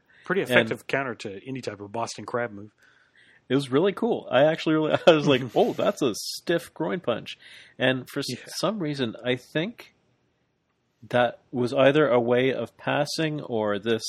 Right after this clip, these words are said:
Speaker 2: allowed Chris Jericho. Anyways, Chris Jericho at this point, he's got a blade in his hand.
Speaker 1: Mm-hmm.
Speaker 2: Um, he's holding the blade in his hand. He gets put in the Fujiwara armbar, which is Salt of the Earth armbar from M J F. And you can see in Jericho's hand,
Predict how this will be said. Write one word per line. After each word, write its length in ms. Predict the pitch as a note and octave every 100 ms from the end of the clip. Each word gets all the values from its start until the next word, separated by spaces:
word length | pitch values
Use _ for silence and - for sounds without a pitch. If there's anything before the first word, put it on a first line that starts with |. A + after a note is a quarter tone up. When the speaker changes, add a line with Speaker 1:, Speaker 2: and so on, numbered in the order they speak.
| C3
Speaker 2:
allowed 480 | A#2+ A2+ G#2+ G#2+ G2+
Chris 200 | A2 G#2
Jericho. 420 | G#2+ G#2 G#2+ F#2+
Anyways, 420 | - D3 G#2 G2 - - -
Chris 200 | - F#3+
Jericho 440 | - C3+ A#2+ A2+ G#2+
at 120 | G2+
this 160 | A#2 -
point, 340 | - G2+ F2+ _
he's 140 | - B2+
got 160 | C#3
a 40 | B2
blade 300 | A2+ G2 G2
in 100 | F2
his 140 | F2
hand. 320 | G2 F2 - - _ _ _ _ _ _ _
Speaker 1:
Mm-hmm. 140 | C3+ A2+
Speaker 2:
Um, 360 | G#2+ F#2+ F#2 - _
he's 240 | - A#2
holding 300 | - C#3+ D3+
the 80 | C3+
blade 160 | B2 G#2+
in 60 | G2+
his 100 | F#2+
hand. 160 | G#2
He 120 | A#2 C3+
gets 240 | D3+ -
put 280 | - A#2+ -
in 140 | A2+
the 100 | G#2 G#2
Fujiwara 540 | A#2 G#2+ G#2+ G2+ F2+
armbar, 500 | G#2+ G#2+ G2 G2+ G2+
which 160 | G2+ -
is 100 | G2+ - -
Salt 240 | A2+ A2
of 80 | G2+
the 140 | G#2
Earth 220 | F#2+ F#2 - - _ - - _ _ -
armbar 520 | A2 G#2 G2+ G2 G#2
from 340 | - G#2 F#2+ G#2
M 180 | A2+ A2
J 180 | A2
F. 240 | G2 F#2 - - - - _ _
And 200 | A2 G#2
you 60 | G#2+
can 140 | A#2
see 400 | - C#3+ C3+ B2+
in 160 | G#2 G2+
Jericho's 460 | A#2+ A#2+ C3 C#3
hand, 320 | C3+ A#2 G2+